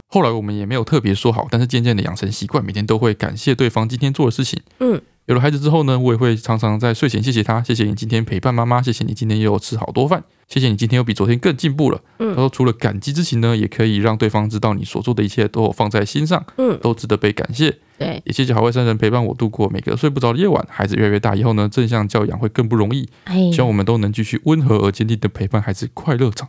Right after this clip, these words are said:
Speaker 1: 大。
Speaker 2: 哦。
Speaker 1: 哎呀。
Speaker 2: 好浪漫哦，为什么听他讲起来特浪漫？
Speaker 1: 是不是？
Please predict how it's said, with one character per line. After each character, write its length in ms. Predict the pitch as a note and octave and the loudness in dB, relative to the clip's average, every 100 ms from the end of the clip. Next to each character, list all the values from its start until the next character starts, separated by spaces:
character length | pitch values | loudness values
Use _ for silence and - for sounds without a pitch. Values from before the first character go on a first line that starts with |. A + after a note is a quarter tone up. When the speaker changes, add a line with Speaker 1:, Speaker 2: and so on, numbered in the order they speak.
| - | -14
Speaker 1:
大。 80 | B2 - | -16 -14
Speaker 2:
哦。 640 | - D#3 D#3 D3+ D3 D3 C#3+ | -10 -6 -6 -6 -8 -10 -6
Speaker 1:
哎 100 | A2 | -2
呀。 280 | B2 - - - _ _ _ _ | -2 -4 -18 -20 _ _ _ _
Speaker 2:
好 180 | B3 B3 | 2 4
浪 220 | D#4 F#4 F4 | 4 2 2
漫 240 | G4 F4+ C#4 | 2 4 4
哦， 80 | |
为 100 | B3+ | 2
什 80 | D#4 | 0
么 60 | C#4 | -2
听 160 | D4+ | 0
他 60 | D#4+ | 0
讲 160 | C#4 C4 | 0 0
起 40 | |
来 80 | A#3+ | 0
特 280 | - D#4 D4 | 0 0 0
浪 180 | C#4 | 0
漫？ 320 | C#4 C#4 A3 E3 | -2 -4 -4 -2
Speaker 1:
是 100 | G#2+ | -2
不 80 | |
是？ 180 | G#2 G2+ | -2 -4